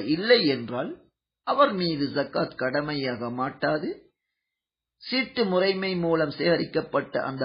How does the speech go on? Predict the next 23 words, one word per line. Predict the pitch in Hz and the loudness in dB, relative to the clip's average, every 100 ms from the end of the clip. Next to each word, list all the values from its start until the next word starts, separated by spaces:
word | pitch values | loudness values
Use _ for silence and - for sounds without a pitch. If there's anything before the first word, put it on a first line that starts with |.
| 127 | -2
பணத்திற்கு | 151 147 147 135 - - | -2 -4 -4 -8 -8 -8
அவர் | 120 120 120 117 | -4 -4 -4 -2
அந்த | 143 175 165 - | 0 2 2 0
நிலையிலே | 139 151 180 175 135 123 - - _ _ | -4 0 2 2 0 -2 -6 -12 _ _
ஜக்காத் | 156 175 190 175 - | -4 -2 0 0 -2
கொடுக்க | 139 123 120 | -6 -4 -4
வேண்டிய | 113 101 85 95 | -4 -4 -8 -8
தேவை | - 143 143 | -6 -2 -2
கிடையாது. | - 160 107 - - _ _ _ _ _ - | -4 -6 -6 -8 -12 _ _ _ _ _ -4
அதே | 170 226 | 2 4
போன்று | 247 233 226 226 226 | 6 6 4 4 2
ஒரு | 180 185 | 2 2
மனிதர் | 180 190 196 202 - - _ _ | 0 0 2 2 2 -14 _ _
ஜக்காத் | 131 151 151 180 180 | -4 -4 2 2 2
மூலம் | 175 175 170 170 | 2 2 4 2
செய்யப்படுகின்ற | 170 156 156 165 - 151 156 151 151 143 139 | 0 0 4 4 2 0 2 0 -2 -4 -4
காரியங்களில் | 139 139 143 147 143 143 139 131 | 0 0 2 0 0 -2 0 0
ஒன்றை | 131 123 120 110 | -2 -2 -4 -4
செய்வதற்கு | 127 135 131 117 107 - - _ _ _ _ _ | -4 -2 -2 -2 -6 -12 -20 _ _ _ _ _
ஒரு | 202 226 | 0 0
தடவைக்குரிய | 226 170 175 180 175 - 165 165 143 | 4 6 6 4 2 2 0 2 2
அவரது | 135 147 135 131 | 2 0 -2 -4
ஜக்காத்துடைய | 127 127 156 151 147 135 | -6 -4 -2 -2 -2 0